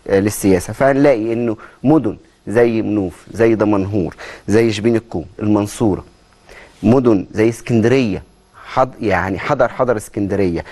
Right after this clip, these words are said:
حتى في الصعيد أعلى نسب مشاركة وفقا بعيدا عن الأرقام والمؤشرات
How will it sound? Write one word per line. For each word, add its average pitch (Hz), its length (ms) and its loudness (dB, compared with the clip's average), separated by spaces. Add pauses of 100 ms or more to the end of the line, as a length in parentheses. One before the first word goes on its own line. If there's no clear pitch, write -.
(140)
حتى - 280 -2
في - 60 -8
الصعيد 90 360 -6 (240)
أعلى 175 200 0
نسب 185 260 -4
مشاركة 143 440 -4 (300)
وفقا 143 500 -2 (380)
بعيدا 123 600 0
عن 113 100 -2
الأرقام 110 460 -2
والمؤشرات 127 520 0